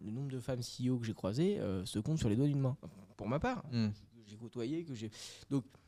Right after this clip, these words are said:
Speaker 1: évidemment qu'il y a trop peu de femmes dans ce, dans cet écosystème. Euh, mais, euh, c'est, déjà, c'est, c'est,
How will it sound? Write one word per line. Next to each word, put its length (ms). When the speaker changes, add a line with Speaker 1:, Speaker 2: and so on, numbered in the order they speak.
Speaker 1:
évidemment 300
qu'il 100
y 40
a 60
trop 220
peu 120
de 60
femmes 240
dans 140
ce, 300
dans 140
cet 240
écosystème. 800
Euh, 460
mais, 360
euh, 720
c'est, 460
déjà, 280
c'est, 460
c'est, 200